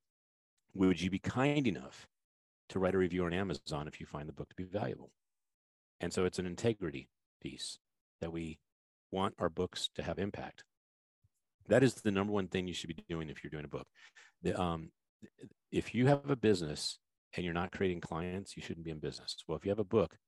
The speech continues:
and you're not creating impact, you shouldn't do the book. So people need to think about when they're doing a book, how does this book solve a problem? How is this book going to penetrate, im-,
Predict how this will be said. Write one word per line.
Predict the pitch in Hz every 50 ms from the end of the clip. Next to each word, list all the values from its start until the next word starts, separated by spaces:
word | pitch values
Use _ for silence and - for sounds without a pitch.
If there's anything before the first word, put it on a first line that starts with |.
| _ _ _ _ _ _ _ -
and | 85 82
you're | 85 82
not | 85 87 -
creating | - - 87 80 78
impact, | 82 87 - - 98 98 95 - -
you | -
shouldn't | - - - - -
do | 87 92
the | -
book. | - - - - _ _ _ _ _ _ _ _ _ _ -
So | - - 85 82 82 _ _ _ _ _ _ _ _ _ _ _ _ -
people | 117 107 123 127
need | 123 113 110
to | - 98
think | - - 104 98
about | 95 92 92 87
when | 85 85
they're | 85 80
doing | 82 85 90 92
a | 104
book, | 95 78 69 73 - - _ _ _ _ _ _ _
how | - - - 104 110
does | 117 113 107
this | 107 98
book | - - - 90 -
solve | - - - - - 82
a | 82
problem? | - - 80 76 73 - 78 -
How | - 82 85 90
is | 90
this | 98 92 87 _ _
book | - 80 -
going | - 80 76 76 73
to | - - - 73 71
penetrate, | - - 85 82 80 - - - - 85 85 - -
im-, | - 85